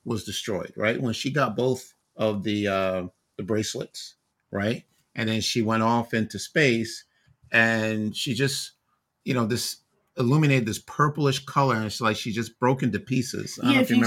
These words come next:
Speaker 1: remember
Speaker 2: seen
Speaker 1: that
Speaker 2: the
Speaker 1: part, right?
Speaker 2: mirror,
Speaker 1: Yeah.
Speaker 2: if you've seen the mirrors die in season six of The Flash, it's just like that.
Speaker 1: Really?
Speaker 2: You know, they
Speaker 1: Okay.
Speaker 2: kinda crack.
Speaker 1: Right. And she caused a tear in space,
Speaker 2: Yes.
Speaker 1: right?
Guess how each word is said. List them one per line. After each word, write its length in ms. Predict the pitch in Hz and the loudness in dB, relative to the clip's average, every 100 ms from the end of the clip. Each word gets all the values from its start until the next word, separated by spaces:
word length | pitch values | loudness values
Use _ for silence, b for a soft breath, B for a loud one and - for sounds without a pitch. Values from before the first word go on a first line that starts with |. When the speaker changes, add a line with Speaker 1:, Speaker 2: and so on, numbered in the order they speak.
| 226 | 4
Speaker 1:
remember 100 | 208 | 2
Speaker 2:
seen 80 | |
Speaker 1:
that 0 | |
Speaker 2:
the 60 | 247 | 2
Speaker 1:
part, 160 | 185 170 | 2 4
right? 240 | 175 - | 4 4
Speaker 2:
mirror, 300 | 226 240 226 - - | 2 0 -4 -10 -2
Speaker 1:
Yeah. 120 | 226 | 0
Speaker 2:
if 80 | 202 | 0
you've 120 | 247 | -2
seen 220 | 226 277 233 | -2 -4 -2
the 100 | 202 | -2
mirrors 580 | 175 175 196 202 190 202 | 2 2 2 2 0 -4
die 340 | 165 151 185 | -2 0 0
in 220 | 180 165 | -2 -4
season 400 | 139 165 156 156 | -4 -6 -6 -8
six 300 | 156 185 175 | -6 -6 -6
of 80 | 180 | -6
The 80 | 151 | -6
Flash, 400 | 156 156 147 151 | 0 2 2 -2
it's 100 | 120 | -10
just 300 | - 220 - | -4 -4 0
like 300 | 151 147 - | 0 0 -2
that. 240 | 147 139 - | -2 -2 -2
Speaker 1:
Really? 280 | 117 110 104 | 0 2 2
Speaker 2:
You 40 | - | 0
know, 120 | 202 | 2
they 120 | 196 | 4
Speaker 1:
Okay. 100 | 110 | 4
Speaker 2:
kinda 220 | - 175 - - | 2 -2 -4 -8
crack. 480 | - 196 196 - - - _ _ _ | 0 6 6 4 -8 -20 _ _ _
Speaker 1:
Right. 320 | 117 113 101 - _ | 4 4 4 -4 _
And 260 | - 127 123 | 2 4 4
she 180 | - 131 | 2 0
caused 360 | - 139 131 | 4 6 6
a 60 | 113 | 4
tear 640 | - - 175 127 104 107 _ _ _ _ _ _ | -2 4 6 6 6 0 _ _ _ _ _ _
in 140 | 135 110 | 0 0
space, 580 | - 135 - - - - _ | 2 0 0 -8 -16 -18 _
Speaker 2:
Yes. 100 | 110 | 0
Speaker 1:
right? 220 | 113 135 | 2 0